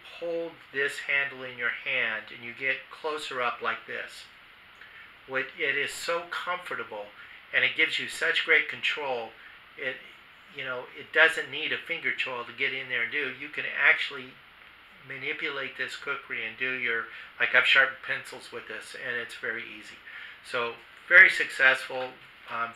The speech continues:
very ergonomical, uh, uh, friendly to the hand. Where it didn't score so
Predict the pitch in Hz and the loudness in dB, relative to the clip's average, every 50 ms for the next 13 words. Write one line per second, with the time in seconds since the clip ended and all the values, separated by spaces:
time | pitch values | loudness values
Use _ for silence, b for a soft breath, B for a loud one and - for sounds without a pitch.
0 | - 147 143 143 147 147 147 143 - 135 139 135 - 143 131 127 127 127 123 123 | 0 4 6 6 6 6 2 -2 -4 -2 -2 -2 -2 -2 0 2 2 2 2 0
1 | - - - 123 113 - - - - - - - - - - - - - 117 - | -4 -8 -10 -12 -12 -14 -16 -18 -18 -18 -20 -20 -20 -20 -20 -20 -18 -18 -18 -18
2 | - - - - 127 123 120 117 113 113 110 - - - - - B B B B | -20 -20 -18 -14 -12 -10 -8 -6 -6 -6 -8 -10 -14 -20 -20 -20 B B B B
3 | B B B B B - - 127 120 110 107 - - 147 143 147 147 143 127 - | B B B B B -18 -14 -12 -10 -10 -8 2 6 6 6 6 6 0 -6 -6
4 | - 135 127 120 - 123 131 127 120 120 120 117 - - - - - - - - | -4 -2 -2 -2 0 2 4 6 6 6 6 4 0 -4 -8 -10 -16 -20 -20 -20
5 | - - - - - - - - - - 123 135 139 143 139 135 135 - - 135 | -20 -20 -20 -18 -16 -14 -14 -14 -14 0 8 10 12 12 12 12 12 10 6 0
6 | 127 131 131 - 151 160 160 - - - - - 151 147 143 - - 143 | -4 -6 -2 2 4 6 8 8 6 6 4 0 0 0 0 0 -2 -6